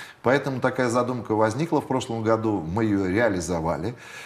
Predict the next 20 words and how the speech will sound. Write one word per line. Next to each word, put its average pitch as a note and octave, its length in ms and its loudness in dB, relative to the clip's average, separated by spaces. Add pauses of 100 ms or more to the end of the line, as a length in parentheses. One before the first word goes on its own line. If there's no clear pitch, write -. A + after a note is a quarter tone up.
(120)
А, F#2 240 4
я G#2 160 2
тоже G#2 240 -2
принимал G2 400 -2
в F2+ 60 0
этом F2+ 220 -2
участие, B2 420 0
так F#2+ 200 -2
как F#2 220 -2
и F2+ 40 0
по G2+ 180 4
сей G2 240 2
день F2 220 -2
я F2 120 0
являюсь, F2+ 500 0
помимо F2+ 600 0
директора F2 540 -2
Воронежского F2+ 460 -2
концертного F2 520 -4
зала, E2+ 320 0